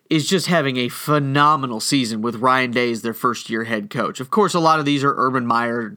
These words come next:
guys and all of that, but yes, it's frustrating that he has not beaten the Buckeyes, and I know Michigan fans are just exhausted about it, but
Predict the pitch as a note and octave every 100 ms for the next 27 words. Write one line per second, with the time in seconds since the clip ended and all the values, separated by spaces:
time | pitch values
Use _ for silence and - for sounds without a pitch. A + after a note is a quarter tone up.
0 | B2 C3+ A#2+ A2 G#2+ G#2+ G#2+ A2 A#2+ B2+
1 | A2+ A#2 G#2+ G2+ - - - - - C3+
2 | A#2 - - _ _ _ _ _ - -
3 | E3+ G3 F3+ - - D#3+ - - G#3 -
4 | - D3 A#2 A2 B2 C#3+ D3+ C3+ D#3+ C#3+
5 | D3+ C#3 C#3 B2 B2 A2 G2 A#2+ D3 D3+
6 | E3 E3 D3 C#3+ - B2 A2+ - A2+ G2
7 | - G#2 _ B2+ C3 B2 A2+ - - _
8 | _ - D3+ D3 A#2 - - C#3 A2+ B2
9 | C#3+ C#3+ - B2+ A2 G2+ G2+ F#2+ - -
10 | A#2+ D#3 D3